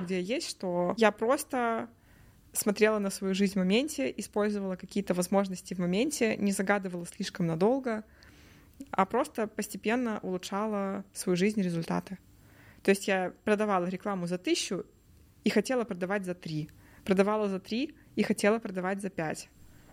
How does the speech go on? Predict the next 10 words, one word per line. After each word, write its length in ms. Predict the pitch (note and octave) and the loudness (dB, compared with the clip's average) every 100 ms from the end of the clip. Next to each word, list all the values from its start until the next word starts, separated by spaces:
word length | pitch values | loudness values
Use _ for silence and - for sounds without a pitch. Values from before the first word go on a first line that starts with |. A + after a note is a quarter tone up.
| - - - - | -20 -20 -20 -16
Я 280 | D4 G#3 G3+ | 0 6 6
н-, 400 | G3 G3+ G3 F#3 | 6 0 -2 -4
не 120 | G#3+ | -4
загадывала 480 | G#3+ G3+ G#3+ A#3 G3+ | -2 0 0 0 -4
изначально, 520 | F#3+ F#3 - E3+ F3+ | -4 -6 -4 -4 -4
что 220 | E3 - - | -8 -6 -2
у 80 | |
меня 180 | E3+ F3 | 0 0
там 200 | - D#3+ | -2 -6
будет 340 | E3+ F3+ F3 | -4 -2 -4